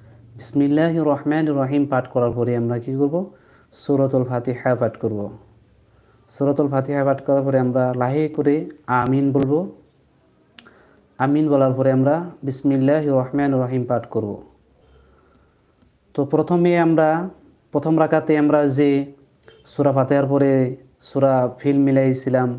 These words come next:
তো এখন আমাদের কি করতে হবে? সূরা ফিলের নিচের যেগুলো সূরা আছে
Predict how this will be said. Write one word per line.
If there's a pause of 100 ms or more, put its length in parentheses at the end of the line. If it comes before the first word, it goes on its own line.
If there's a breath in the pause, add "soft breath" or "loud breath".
(160)
তো (100)
এখন
আমাদের
কি
করতে
হবে? (1040 soft breath)
সূরা (120)
ফিলের (520)
নিচের (100)
যেগুলো
সূরা (100)
আছে